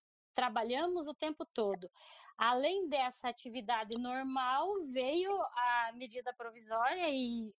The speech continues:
outras, outras atividades a serem feitas de imediato. Não teria, não, não,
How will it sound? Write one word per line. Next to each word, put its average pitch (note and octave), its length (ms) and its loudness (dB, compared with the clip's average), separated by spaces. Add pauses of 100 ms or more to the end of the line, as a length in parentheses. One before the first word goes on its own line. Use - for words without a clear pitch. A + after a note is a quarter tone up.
outras, B3 920 0 (120)
outras C4 420 -4
atividades B3 760 -4
a B3 80 -2
serem B3+ 500 -2 (560)
feitas C#4 580 0
de A3 120 0
imediato. A#3 760 2
Não A#3+ 220 0
teria, C4 540 2
não, B3+ 220 -2 (280)
não, A3+ 200 0